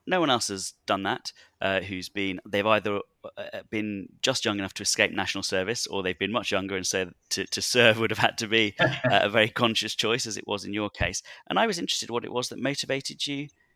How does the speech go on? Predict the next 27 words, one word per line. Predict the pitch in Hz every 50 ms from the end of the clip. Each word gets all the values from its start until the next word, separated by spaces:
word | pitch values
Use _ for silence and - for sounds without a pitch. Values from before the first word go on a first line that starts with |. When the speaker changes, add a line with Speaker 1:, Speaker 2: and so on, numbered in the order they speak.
| _ _
Speaker 1:
towards | - - - 202 - -
that | - - - -
choice. | - - - 85 - - - _ _ _ _ _ _ _ _ _
Speaker 2:
Um, | - 175 170 175 175 175 175 175 175 175 170 - - - _
it | 185 180 175
was | 185 202 190 196
a |
very, | 190 202 196 190 185 185 180 170 - 160
uh, | 160 151 147 147 - - - - - - - -
complex | - 170 147 143 131 135 131 123 120 - - - - - - - - -
set | - - - 151 131 - - - - 135
of, | 120 113 104 - - -
uh, | 120 107 110 104
life | 110 127 127 120 110 - - - -
decisions | - - - 120 - 104 110 101 98
and | 101 98
choices. | - 117 110 104 - - 110 110 117 117 - - - -
Um, | 127 120 117 113 110 110 110 110 110 - _ _ _ _ _ _ _ _ _ _ _
some | - - 170
of | 165 151
it | 139 135
goes | 143 135 131
back | 123 - 135 127 127 127 -
to | - -
my | 127 123 120
childhood. | 117 - 139 131 127 127 117 120 127 127 127 123 120
My | 120 123 120 120 120 120 120 117 117 113 113 113 110